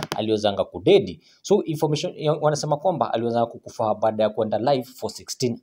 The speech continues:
hours, which according to me, sidhani hiyo kitu inaweza kuwa. But apparently, ukiangalia ka jamaa,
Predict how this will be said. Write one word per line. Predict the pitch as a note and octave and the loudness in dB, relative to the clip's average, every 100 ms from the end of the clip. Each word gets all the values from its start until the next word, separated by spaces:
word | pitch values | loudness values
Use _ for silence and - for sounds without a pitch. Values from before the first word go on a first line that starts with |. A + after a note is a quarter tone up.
| - | -2
hours, | A3 A#2 - - | 2 2 0 -8
which | G2+ - | -4 -2
according | F#3+ F3+ D#3+ | 0 -2 -2
to | C3 | -2
me, | E3+ D3+ | -2 0
sidhani | - B2 B2 | 0 0 0
hiyo | A2 | -2
kitu | - | -6
inaweza | F#2 E2+ D#2+ | -8 -8 -10
kuwa. | - F2+ F2 - - - | -8 -2 -2 -4 -2 2
But | G#3 | 4
apparently, | G3 C4 A#3+ - D3+ | 4 0 0 -2 -2
ukiangalia | C#3 B2+ D3 E3 | -2 4 6 6
ka | B2+ | 4
jamaa, | A2 G#2+ C#3 | 2 0 0